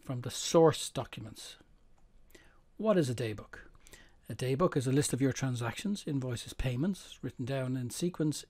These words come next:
in a book. In days of old, this was done daily. Each day sales were written into a book,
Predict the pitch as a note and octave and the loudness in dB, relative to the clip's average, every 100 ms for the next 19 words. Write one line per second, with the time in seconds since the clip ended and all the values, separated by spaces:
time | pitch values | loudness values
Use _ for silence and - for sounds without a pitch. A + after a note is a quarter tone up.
0 | - D3+ B2 A2 - - - - - - | -2 0 0 -4 -10 -16 -20 -20 -20 -20
1 | - _ _ A2 A2 A#2 A2+ G2 D#3 F#3+ | -20 _ _ -8 -4 -4 -4 0 2 2
2 | A#3 - - A2+ - A#2 D#3 F#3+ F#3+ F#3 | 0 -4 -8 -8 -6 -2 2 4 4 0
3 | - - C#3 - D#3+ C#3 - D3+ C#3 C3+ | -2 -8 -8 -2 0 2 4 2 2 0
4 | B2+ C3+ C3+ E3 D#3+ D3+ D#3+ - | 0 0 0 2 2 4 2 2